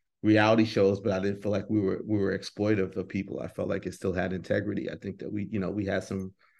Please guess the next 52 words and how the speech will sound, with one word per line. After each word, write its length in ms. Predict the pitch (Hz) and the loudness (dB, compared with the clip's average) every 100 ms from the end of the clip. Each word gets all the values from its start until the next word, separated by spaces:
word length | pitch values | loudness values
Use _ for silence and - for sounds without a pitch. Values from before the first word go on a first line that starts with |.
| _ | _
some 180 | - 95 | -8 -6
silly 360 | - - 101 95 | -2 2 4 2
jokes 460 | 82 101 101 - | 2 2 2 -2
and, 200 | 90 92 | -4 -2
and 140 | 85 90 | -2 -2
we 80 | 98 | -2
poked 300 | - 92 - | 0 0 0
fun, 260 | 107 113 | 0 2
but 180 | 95 95 | 0 -2
at 80 | 98 | -4
the 60 | |
same 240 | - 98 98 | -6 -4 -2
time, 280 | 101 107 101 | -2 -2 0
I 60 | |
don't 140 | 98 98 | -2 -4
think 140 | 98 - | -8 -4
we, 180 | 98 | -2
uh, 80 | 92 - - | -2 -4 -10
exploited 500 | 110 - 104 104 98 | -14 -4 0 2 2
anybody. 460 | 95 85 95 98 | 0 -2 -2 -2
I 40 | 95 | -4
think 180 | 95 95 | -6 -8
we 60 | |
still 260 | 87 - 101 | -8 -6 -2
moved 240 | 98 95 | -2 -2
with 100 | 92 | -2
integrity. 600 | 92 - 101 101 107 107 107 - _ _ _ - | -4 -4 -4 -2 -2 -2 -4 -12 _ _ _ -10
And 220 | 92 92 | -6 -4
I'm 140 | 92 | -6
proud 240 | - 95 95 | -2 -2 -2
of 80 | |
the, 180 | 87 87 - | -4 -8 -8
the 120 | 98 | -8
television 500 | - 92 90 92 92 | -2 0 0 0 -2
work 180 | 98 95 | -2 -2
that 140 | 101 | -2
we 100 | 95 | -2
did 220 | 82 113 | 0 0
back 180 | 98 98 | -2 -6
then. 120 | - 98 | -4 -2
And, 340 | 98 95 - | -2 -2 -2
you 120 | 104 | 0
know, 220 | 101 95 - | 0 -2 -2
it 160 | 98 92 | -4 -4
was 280 | 95 104 - | -2 -2 0
hand 220 | - 117 117 | 2 6 6
in 100 | 123 | 6
hand 240 | 135 95 | 2 0
of, 120 | 92 | 0
like, 300 | - 92 - - | -2 -2 -4 -6
I 100 | 98 | -4
could 240 | 104 95 | -2 -4